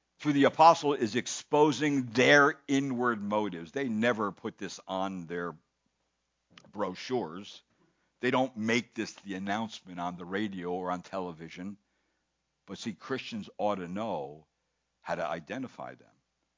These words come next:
and not be afraid to say, "That is false teaching." Because there's gonna be a, a large, remember,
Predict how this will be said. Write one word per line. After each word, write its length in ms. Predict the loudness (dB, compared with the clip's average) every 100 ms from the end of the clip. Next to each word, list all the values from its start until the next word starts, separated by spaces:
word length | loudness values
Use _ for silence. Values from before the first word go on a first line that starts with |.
| -18
and 120 | -6
not 180 | -6 -6
be 100 | -12
afraid 400 | -10 -6 -6 -8
to 80 |
say, 220 | -14 -12 -8
"That 380 | -2 0 0 -2
is 120 | -20 -20 _
false 360 | -18 -18 -18 -20
teaching." 320 | -16 -14 -16 -20 _ _ _ _ _ _ _ _ _ _ _ _
Because 280 | -6 -4 -4
there's 180 | -4 -4
gonna 180 | -2 0
be 120 | 2
a, 160 | 2 0
a 60 | -6
large, 520 | -4 2 4 2 -2 -16 _ _
remember, 380 | 0 0 0